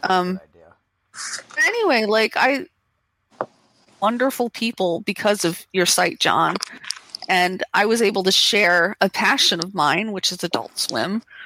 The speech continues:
Speaker 1: with so many wonderful people. And I learned what knife porn is. And some women have gray vaginas.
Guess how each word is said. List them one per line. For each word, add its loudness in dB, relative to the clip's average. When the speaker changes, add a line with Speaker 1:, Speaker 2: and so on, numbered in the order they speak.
Speaker 1:
with 0
so 2
many 4
wonderful 2
people. 2
And 2
I 2
learned 2
what 0
knife 0
porn 0
is. 0
And 2
some 2
women 4
have 0
gray 2
vaginas. 0